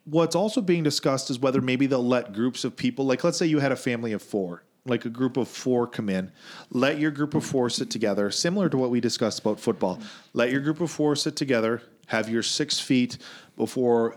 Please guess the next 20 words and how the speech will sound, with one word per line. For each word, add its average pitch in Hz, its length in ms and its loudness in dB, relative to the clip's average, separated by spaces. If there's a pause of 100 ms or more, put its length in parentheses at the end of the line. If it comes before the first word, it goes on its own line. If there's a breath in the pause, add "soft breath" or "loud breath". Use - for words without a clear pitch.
(140)
the 117 120 0
next 107 400 -2
group. 98 280 -4 (360 loud breath)
Um, 131 180 0
if 139 120 -6
you 208 60 -4
guys 214 220 -2
had 165 160 2
to 147 40 -2
make 135 220 -2
any 120 300 -4
early 123 320 2
predictions, 113 600 -2
and 123 100 0
obviously 131 440 -2
we're 117 140 0
gonna 117 180 -2
find 110 280 -2
out 113 180 2
more, 104 380 0